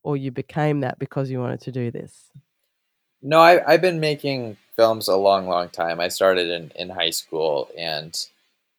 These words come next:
Speaker 2: it's a great, very social way of expressing yourself, you know, and, uh, I've always enjoyed it. And I would make stuff and put it in film festivals and, you know, go, go, uh,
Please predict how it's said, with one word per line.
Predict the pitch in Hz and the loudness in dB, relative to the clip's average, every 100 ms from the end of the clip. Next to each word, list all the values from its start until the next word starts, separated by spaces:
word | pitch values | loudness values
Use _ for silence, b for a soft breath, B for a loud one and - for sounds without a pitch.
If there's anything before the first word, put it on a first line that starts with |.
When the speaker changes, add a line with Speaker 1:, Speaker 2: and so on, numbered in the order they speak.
| _ _ _ _ - | _ _ _ _ -14
Speaker 2:
it's | 98 | -8
a | 107 | -6
great, | 98 101 104 104 - | -8 -4 -2 -2 -4
very | 104 104 101 90 | -2 0 -2 -4
social | - 98 95 - 98 90 90 87 85 _ | -2 0 0 -2 0 0 0 -2 -8 _
way | 95 95 | 0 2
of | 95 | 2
expressing | 92 - 95 95 92 85 | -2 -2 -2 0 -2 -8
yourself, | 82 - 55 - - | -8 -6 -6 -6 -10
you | 87 | -10
know, | 85 85 | -8 -6
and, | 62 76 73 71 - _ _ _ | -4 -4 -4 -10 -20 _ _ _
uh, | 85 82 71 50 - - - | -4 -4 -8 -16 -18 -10 -6
I've | 95 | 0
always | 92 95 95 | 2 2 0
enjoyed | 98 95 104 104 | -6 -2 0 2
it. | 113 - B B B B _ _ _ _ _ _ _ _ - | 0 -4 B B B B _ _ _ _ _ _ _ _ -4
And | 110 | 2
I | 107 | 4
would | 101 95 | 4 2
make | 95 92 | 2 2
stuff | - 98 95 - | 6 8 8 4
and | 95 90 | -6 -2
put | 104 98 | 2 4
it | 95 | 4
in | 90 | 2
film | - 95 90 | 2 0 2
festivals | 90 87 95 87 87 85 85 | 0 0 -2 -2 -2 -2 -6
and, | 80 80 80 | -8 -12 -14
you | 82 | -10
know, | 87 85 | -8 -6
go, | 85 - - 92 | -6 -8 -16 -6
go, | 90 87 85 | -2 -2 0
uh, | 85 87 85 85 | 0 0 0 -2